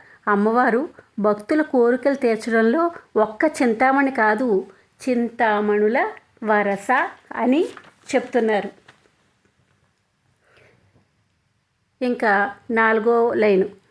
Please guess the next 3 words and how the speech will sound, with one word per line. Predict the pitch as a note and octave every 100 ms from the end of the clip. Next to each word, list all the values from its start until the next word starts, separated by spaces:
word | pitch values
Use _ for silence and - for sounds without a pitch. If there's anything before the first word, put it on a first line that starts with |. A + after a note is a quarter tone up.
| _ _ _ -
"జన్మ | G3 A#3 A3+ C#4 D#4
జలదో | A#3+ G#3+ G#3 G3 G3+ D4+
నిమగ్నానాం | C#4 G#3+ G3+ F#3+ G#3+ G3+ F#3+ F#3 F#3 A3+